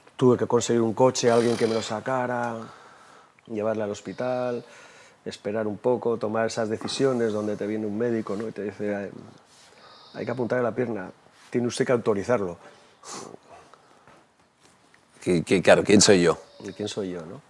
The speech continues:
Speaker 1: Yo soy solo su colega, o sea, tienes que tomar esas decisiones, ¿no? Es la única opción, o se nos va ahora.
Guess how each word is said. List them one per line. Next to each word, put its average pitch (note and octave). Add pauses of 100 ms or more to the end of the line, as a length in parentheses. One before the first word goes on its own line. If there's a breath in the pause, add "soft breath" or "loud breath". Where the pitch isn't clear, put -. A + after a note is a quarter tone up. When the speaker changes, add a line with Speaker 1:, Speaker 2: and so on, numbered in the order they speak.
(320)
Speaker 1:
Yo -
soy G2+
solo G2
su F#2
colega, F#2+
o F2
sea, F#2+ (160)
tienes -
que -
tomar G2
esas F#2+
decisiones, F#2
¿no? G#2+ (1080 loud breath)
Es A2
la A2
única G#2+
opción, A2 (160)
o F#2+
se -
nos F2+
va A2+
ahora. F#2